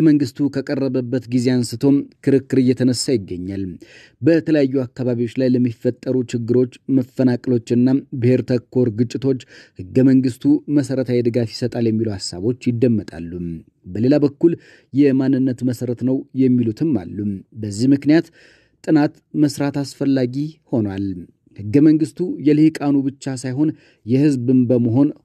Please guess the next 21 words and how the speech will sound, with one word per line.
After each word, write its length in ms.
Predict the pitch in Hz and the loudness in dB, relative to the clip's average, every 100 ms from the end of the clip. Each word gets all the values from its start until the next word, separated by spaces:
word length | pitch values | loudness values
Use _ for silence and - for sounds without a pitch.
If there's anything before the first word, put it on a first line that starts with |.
| _ | _
ሁሉንም 420 | 147 139 135 127 | 0 2 4 2
ያማከለ 480 | 120 117 113 - 107 | 2 -2 -6 -8 -8
ሐሳብ 380 | 101 - 107 101 | -8 -10 -8 -6
ይዞ 140 | 104 127 - - | -2 -2 -4 -4
መጓዝ 500 | 131 117 107 104 87 | -2 -2 -4 -8 -10
ይገባል። 580 | 87 - 90 87 95 92 87 _ - _ | -14 -16 -16 -14 -12 -12 -14 _ -20 _
የሰላም 400 | - 87 107 131 | -12 -4 0 2
ሚኒስትር 420 | 139 143 - - 151 - - | 4 2 0 -2 -4 -4 -2
ሚኒስትር 460 | 151 147 135 - 127 | 2 2 0 -4 -4
ደኤታም 500 | 120 123 131 - 139 147 - - | -2 -2 -2 -2 -2 -2 -4 0
ዶክተር 380 | 131 139 - 127 | 0 0 -2 -6
ስዩም 340 | - 123 117 | -2 0 0
መስፍን 420 | 107 92 - 139 | -2 -6 -4 0
ምን 120 | 151 131 | 2 0
አሉ? 160 | 104 104 98 92 - _ _ _ _ _ - | -2 -8 -8 -10 -18 _ _ _ _ _ 0
ሁሉም 220 | 202 226 | 4 4
የህገ 240 | 202 175 123 | 4 2 2
መንግስቱ 440 | 123 120 110 - 113 | 2 2 -2 -6 -2
ድንጋጌዎች 760 | 120 123 110 104 95 117 135 - | 0 0 -2 -6 -2 -2 -2 -6
በተለያየ 680 | 156 135 139 127 120 110 110 | -4 -4 -2 0 0 0 -2
መንገድ 340 | 101 95 127 | -4 -2 -2